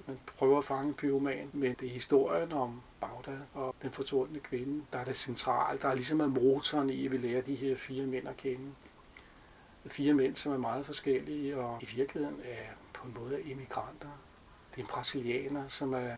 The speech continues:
vokset op i Amerika med en brasiliansk far og en amerikansk mor, og en tysk amerikaner, og en iraker,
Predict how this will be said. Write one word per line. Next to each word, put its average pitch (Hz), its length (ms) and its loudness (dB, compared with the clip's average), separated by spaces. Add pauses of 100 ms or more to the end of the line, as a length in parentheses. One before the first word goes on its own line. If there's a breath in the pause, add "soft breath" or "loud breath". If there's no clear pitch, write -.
vokset 123 360 0
op 120 180 -6
i 135 100 -4
Amerika 127 440 -8 (300)
med 127 80 -6
en 120 300 -8
brasiliansk 120 640 -10
far 113 460 -8 (100)
og 127 100 -6
en 123 180 -10
amerikansk 120 580 -6
mor, 127 380 -4 (920 soft breath)
og 123 80 -8
en 123 140 -8
tysk - 640 -6 (340)
amerikaner, 131 680 -2 (880)
og 123 300 -8
en 123 160 -10 (220)
iraker, 127 520 -4